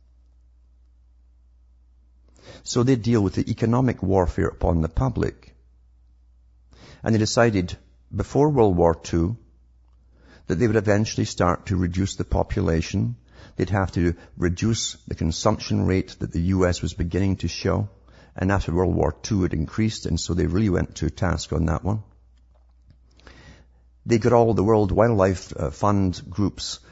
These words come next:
and all the so-called, um, uh, nature groups started up. They started them up as fronts again, all to unite together to he-, help the United Nations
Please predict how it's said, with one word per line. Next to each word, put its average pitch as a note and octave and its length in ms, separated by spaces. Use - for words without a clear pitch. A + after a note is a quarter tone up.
and F2+ 180
all F#2+ 180
the F#2 240
so-called, F2+ 600
um, D#2+ 360
uh, - 380
nature G2+ 560
groups - 580
started G#2+ 460
up. F#2 160
They A#2 80
started A2+ 380
them A#2 160
up A2 120
as G#2 100
fronts - 420
again, G2+ 360
all G#2 200
to G2+ 160
unite F#2+ 580
together F#2 540
to G2+ 120
he-, G#2+ 260
help - 340
the F2+ 260
United G2+ 300
Nations F2+ 580